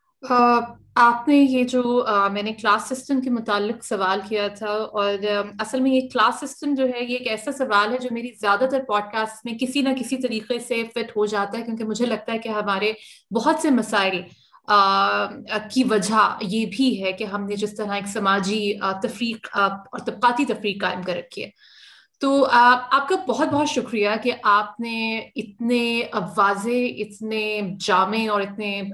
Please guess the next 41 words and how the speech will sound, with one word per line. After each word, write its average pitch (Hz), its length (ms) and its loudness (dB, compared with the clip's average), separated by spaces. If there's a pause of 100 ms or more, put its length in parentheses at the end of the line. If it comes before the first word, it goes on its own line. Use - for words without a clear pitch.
अ, 180 360 0
तफसीली 285 420 2
अंदाज 185 500 2
में, 185 240 -8 (380)
अ, 202 240 6
वसेब 262 440 2
के 294 80 2
सब 269 180 2
मसाइल 247 400 2
को 269 100 -2
बयान 214 300 2
किया 247 160 0
और 226 80 2
आपने 220 260 2
बड़ा 302 160 0
ऑब्जेक्टिवली 226 760 -4
बयान 190 300 0
किया, 196 220 -8
क्योंकि 220 240 -4
आपने 202 320 0
जैसा 214 280 -4
कि 220 200 -2
बताया 202 580 0
कि 208 120 -4
आपका 202 240 0
खुद - 320 -6
ताल्लुक 202 420 0 (300)
एक 214 240 0
फ्यूडल 254 320 2
बैकग्राउंड 233 460 2
से 254 160 0
है 254 60 0
और 247 120 2
आप 220 160 2
फ्यूडल 247 180 -6
बैकग्राउंड 226 440 -2
को 254 60 -10
क्रिटिसाइज 220 520 -2
कर 214 180 0
रहे 214 100 -2
हैं। 269 140 -8